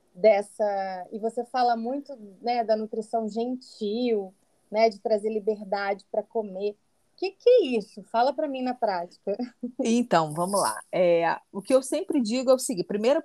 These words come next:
Speaker 2: passo que a pessoa tem que tá preparada pra ouvir é que essa nutrição não é pra qualquer pessoa em qualquer momento da vida, né? É, eu entendo que vão ter pessoas que precisam e não estão preparadas pra nutrição comportamental e precisam de limites.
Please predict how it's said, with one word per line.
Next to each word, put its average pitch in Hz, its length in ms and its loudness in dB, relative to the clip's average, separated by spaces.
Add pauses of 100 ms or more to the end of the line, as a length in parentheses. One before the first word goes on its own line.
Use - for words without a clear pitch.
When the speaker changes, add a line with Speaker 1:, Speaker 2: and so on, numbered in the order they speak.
Speaker 2:
passo 247 360 0
que 233 80 -4
a 208 40 -8
pessoa 214 320 -6
tem - 160 -10
que - 60 -16
tá 233 140 4
preparada 208 640 0
pra 196 200 0
ouvir 190 340 -2
é 185 100 2
que 208 120 -4
essa 240 200 -2
nutrição 220 500 -2
não 247 180 -2
é 226 100 0
pra - 140 -6
qualquer 180 500 0
pessoa 185 680 2
em 202 140 -4
qualquer 208 380 0
momento 190 400 -4
da 180 140 4
vida, 165 460 -6
né? 180 320 0 (360)
É, 170 520 8
eu 180 140 -2
entendo 226 760 -4
que 208 640 -2 (440)
vão 247 200 2
ter 269 140 2
pessoas 262 380 -4
que 262 100 -2
precisam 202 760 -2 (460)
e 220 80 0
não 254 200 4
estão 269 260 2
preparadas 190 640 4
pra 190 180 -6
nutrição 185 440 -10
comportamental 180 760 2
e 220 60 0
precisam 233 460 -2
de 226 100 0
limites. 196 680 -4